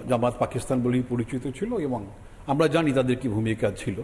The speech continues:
জামাতের সঙ্গেই যখন, আহ, বিএনপি যোগাযোগ রেখেছে, বোঝাই যাচ্ছে জামাতের বক-, জামাত আমরা জানি একাত্তরে কি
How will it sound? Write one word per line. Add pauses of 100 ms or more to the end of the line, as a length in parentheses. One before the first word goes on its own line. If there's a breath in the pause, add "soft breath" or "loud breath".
(840 soft breath)
জামাতের
সঙ্গেই
যখন,
আহ,
বিএনপি
যোগাযোগ
রেখেছে,
বোঝাই
যাচ্ছে
জামাতের
বক-,
জামাত
আমরা
জানি (280 loud breath)
একাত্তরে
কি